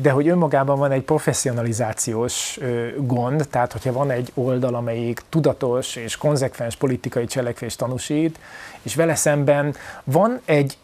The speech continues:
egyébként markáns és nagy tömegű ellenvéleménnyel rendelkező csoport, de nem végez ilyesfajta konzekvens és tudatos munkát, akkor az rögtön egy olyan erőegyensúlybeli eltérés, amit nagyon nehéz kompenzálni. Most akkor én is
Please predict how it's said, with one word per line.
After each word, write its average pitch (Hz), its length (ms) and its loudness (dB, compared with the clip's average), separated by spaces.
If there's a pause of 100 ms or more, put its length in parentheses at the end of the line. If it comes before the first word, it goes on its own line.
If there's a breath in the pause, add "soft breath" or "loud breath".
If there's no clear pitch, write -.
(120)
egyébként 151 600 2
markáns 151 680 2
és 143 120 0
nagy 170 240 4
tömegű 127 640 0
ellenvéleménnyel 131 920 4
rendelkező 127 580 0
csoport, 139 360 2
de 151 80 2
nem 208 200 4
végez 127 380 2
ilyesfajta 120 640 -2
konzekvens 127 680 -2
és 127 120 -4
tudatos 127 380 -2
munkát, 160 380 -2
akkor - 200 -2
az 147 120 0
rögtön 233 340 0
egy 151 120 2
olyan 135 380 2 (400 loud breath)
erőegyensúlybeli 139 1120 2
eltérés, 151 580 2
amit 156 180 2
nagyon 185 220 2
nehéz 135 300 2
kompenzálni. 139 640 0
Most 143 200 0
akkor 156 260 0
én 165 100 2
is - 160 -2